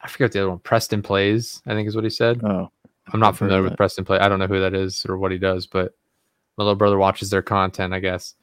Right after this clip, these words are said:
Speaker 1: And he's like, "Well, they don't do ads." I'm like, "All right, let me pull up a Mister Beast video. All right, first
Speaker 2: <laughs>
Speaker 1: thing right at the top here is talking about get new merch here. That's an ad." He's like, "No,
Speaker 2: <laughs>
Speaker 1: it's, he's not doing," but that's, you know, whatever. And he's like,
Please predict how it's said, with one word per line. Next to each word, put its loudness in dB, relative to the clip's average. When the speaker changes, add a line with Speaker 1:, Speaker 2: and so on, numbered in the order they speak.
Speaker 1:
And 0
he's 0
like, 2
"Well, 4
they 8
don't 6
do 4
ads." 2
I'm -4
like, -6
"All 4
right, 6
let 4
me 2
pull 6
up 0
a 0
Mister 2
Beast 2
video. 0
All 0
right, -6
first 4
Speaker 2:
<laughs> -6
Speaker 1:
thing 0
right 4
at 0
the 0
top 4
here 0
is -6
talking 2
about 2
get 0
new 2
merch 4
here. 2
That's 0
an -2
ad." 0
He's -4
like, -2
"No, 8
Speaker 2:
<laughs> 6
Speaker 1:
it's, -2
he's -4
not 0
doing," -2
but 4
that's, 2
you -2
know, 0
whatever. 0
And -2
he's -6
like, -6